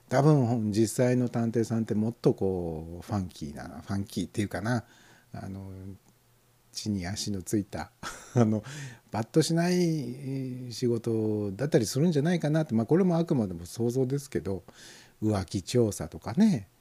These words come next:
あとあの、縁談が決まったんだけど、お相手の人の素行はどうなんだと、素行調査をやったりとかね、まあ、多分そんなようなものがほとんどなんじゃないのっていうふうに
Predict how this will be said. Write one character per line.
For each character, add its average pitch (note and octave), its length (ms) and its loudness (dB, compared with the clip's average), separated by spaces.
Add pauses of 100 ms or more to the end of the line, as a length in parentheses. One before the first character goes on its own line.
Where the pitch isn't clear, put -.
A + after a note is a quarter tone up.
(340)
あ A2 120 -2
と G#2+ 160 -2
あ G#2 60 0
の、 G#2 960 -4 (1300)
縁 B2+ 240 4
談 B2 220 4
が A#2+ 80 4
決 A#2 160 0
ま C3 120 2
っ - 80 -6
た D#3+ 120 2
ん D3 80 2
だ B2 100 4
け A2 100 2
ど、 G2+ 320 -4
お A2+ 120 2
相 A#2+ 160 4
手 B2+ 100 0
の A#2+ 140 2
人 A#2 600 2 (300)
の A2+ 120 2
素 A2 180 -2
行 D3+ 240 6
は D3 120 4
ど D#3+ 140 4
う G3 40 4
な D3 120 4
ん G#2 60 0
だ F2 100 -2
と、 F2+ 120 -12
素 A2 160 -4
行 D3 200 8
調 D3+ 200 8
査 A#2+ 140 4
を G2+ 80 2
や G2 80 -2
っ - 20 -16
た - 140 -2
り B2+ 60 -2
と A#2 100 -6
か A#2 100 -2
ね、 D#3 280 2 (800)
ま F#2 160 -6
あ、 E2 60 -8 (300)
多 - 120 -4
分 F3+ 160 6
そ B2+ 140 0
ん C3 160 2
な C#3 140 2
よ D#3 120 4
う E3 40 4
な C#3+ 140 4
も A#2+ 100 4
の C#3 120 2
が A#2+ 100 0
ほ G#2 100 -2
と C#3 140 0
ん C3 40 0
ど A#2 80 0
な G#2+ 120 0
ん A2 60 0
じ G#2+ 80 -2
ゃ - 20 0
な C3 140 0
い D3+ 60 0
の D3+ 160 0
っ F#3 40 -10 (140)
て A#2+ 80 4
い A#2+ 120 10
う - 40 8
ふ - 420 2
う C3+ 140 8
に A#2 260 4